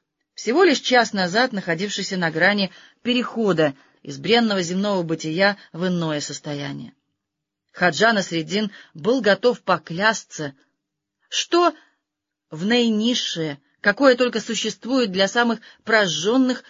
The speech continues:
плутов. Он стоял и ухмылялся,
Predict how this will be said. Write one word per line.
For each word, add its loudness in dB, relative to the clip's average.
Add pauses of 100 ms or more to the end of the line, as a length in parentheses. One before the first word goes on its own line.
(100)
плутов. -4 (1500)
Он 0
стоял 2
и 0
ухмылялся, -2